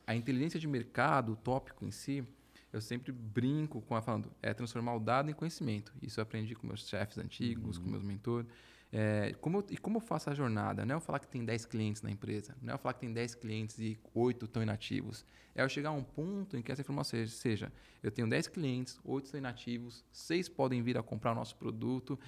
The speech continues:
Speaker 1: e, by the way, a propósito, eles vão chegar e vão gastar quarenta reais ou cinquenta reais e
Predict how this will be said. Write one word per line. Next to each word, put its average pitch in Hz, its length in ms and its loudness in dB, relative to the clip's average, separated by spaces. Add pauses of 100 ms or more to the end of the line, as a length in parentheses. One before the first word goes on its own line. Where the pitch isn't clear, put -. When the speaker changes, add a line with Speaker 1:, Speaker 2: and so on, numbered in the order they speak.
(240)
Speaker 1:
e, 131 100 4 (260)
by 147 220 6
the 147 80 6
way, 135 340 4
a 120 60 2
propósito, 135 540 0
eles 117 80 -2
vão 131 100 -2
chegar 131 400 0
e 139 40 0
vão 139 340 -2 (480)
gastar 120 380 4
quarenta 123 420 0
reais 113 420 2
ou 113 60 -4
cinquenta - 400 -4
reais 127 560 0 (240)
e 131 240 0